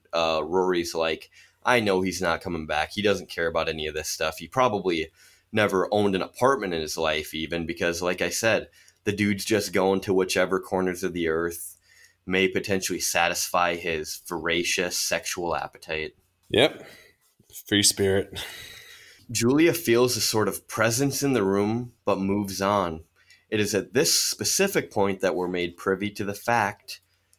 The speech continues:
Speaker 1: that Julia and Frank humped a week before Julia and Rory's wedding, showing that nothing is off limits to Frank. Once again, this one is a little more scandalous than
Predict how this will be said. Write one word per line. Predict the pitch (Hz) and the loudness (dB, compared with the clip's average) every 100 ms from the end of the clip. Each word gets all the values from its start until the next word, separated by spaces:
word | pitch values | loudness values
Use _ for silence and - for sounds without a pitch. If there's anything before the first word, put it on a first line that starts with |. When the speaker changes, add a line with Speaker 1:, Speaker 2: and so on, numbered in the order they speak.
| - | -4
Speaker 1:
that | 95 90 | -2 -2
Julia | 98 95 107 120 127 | -2 -2 0 2 2
and | 90 87 | 0 -4
Frank | - 90 90 92 104 - - _ - | -6 -4 -2 -2 -6 -10 -20 _ -10
humped | - 127 110 113 - - _ - - | 0 2 2 -2 -14 -14 _ -20 -2
a | 110 | 0
week | 104 107 143 165 165 113 | 0 0 -2 -2 -6 -2
before | - - - 175 165 160 156 160 - - - | -2 -2 2 4 6 6 4 0 -6 -16 -2
Julia | 110 147 151 156 156 147 | 2 4 4 4 4 4
and | 120 107 92 92 | 4 2 0 2
Rory's | 107 110 117 101 85 | 4 4 0 -2 -2
wedding, | 80 82 80 80 82 - - - _ | 0 2 0 -2 -6 -14 -20 -20 _
showing | - - 139 131 123 | 2 4 6 4 4
that | 104 85 - - - | 4 2 -2 -10 -4
nothing | 107 120 120 120 120 | 2 4 4 2 0
is | 107 | 2
off | 92 90 92 92 | 2 2 2 0
limits | 90 87 87 - | -2 0 -2 -4
to | 87 | -6
Frank. | - 85 85 117 | 0 0 0 2
Once | 139 139 | 2 2
again, | 113 113 113 113 - - | 2 2 2 -2 -16 0
this | 185 190 | 2 4
one | 190 185 | 4 4
is | 151 | 4
a | 139 | 4
little | 139 | 4
more | 143 127 127 | 4 4 4
scandalous | - - 113 110 110 104 107 104 - | 0 2 4 4 2 4 2 2 -2
than | 90 90 92 87 82 78 76 | -4 0 2 4 2 -2 -6